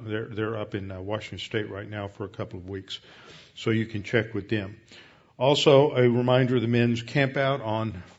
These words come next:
April the eighteenth and nineteenth coming up, and I think that pretty much covers the announcements. "Trust in the Lord with all your heart and lean not on your own understanding.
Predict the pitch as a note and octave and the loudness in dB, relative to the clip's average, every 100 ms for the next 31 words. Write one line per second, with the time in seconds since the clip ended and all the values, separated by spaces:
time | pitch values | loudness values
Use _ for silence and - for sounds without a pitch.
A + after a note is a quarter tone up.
0 | _ A#2 A#2 A#2+ G#2+ G#2+ A2 B2 A#2+ - | _ 0 0 0 -2 -2 0 0 0 -2
1 | A#2+ A#2 A#2 - - _ - _ _ G#2 | 0 0 -2 -10 -20 _ -20 _ _ -10
2 | G#2 A2 A2 A2 A2 G2+ - - G#2 F#2+ | -4 -2 -2 -4 -6 -6 -12 -10 -10 -8
3 | F#2+ F2+ - G#2 G#2+ A2+ A2+ G2 G#2+ - | -10 -12 -14 -10 -10 -8 -10 -8 -10 -10
4 | A#2+ G#2+ G#2 G2 - A2+ G2+ G2 - G#2 | -10 -10 -12 -14 -12 -8 -6 -8 -8 -10
5 | F2+ F2 G2 - A#2 A2+ - - _ _ | -10 -12 -14 -16 -20 -12 -12 -12 _ _
6 | _ _ _ _ _ - _ _ _ _ | _ _ _ _ _ -20 _ _ _ _
7 | _ _ C3+ C3+ D3+ C3+ B2 C3 D3+ C#3 | _ _ 4 4 4 2 4 6 6 4
8 | C#3+ C3+ B2+ A2+ C3 D#3+ D#3+ A#2+ A#2 A#2 | 4 4 2 0 2 2 2 2 2 2
9 | C3 B2+ A#2+ A#2+ B2+ B2 A2 - C3+ C#3 | 2 0 0 0 0 0 -2 -2 0 2
10 | A#2 B2 | 0 -2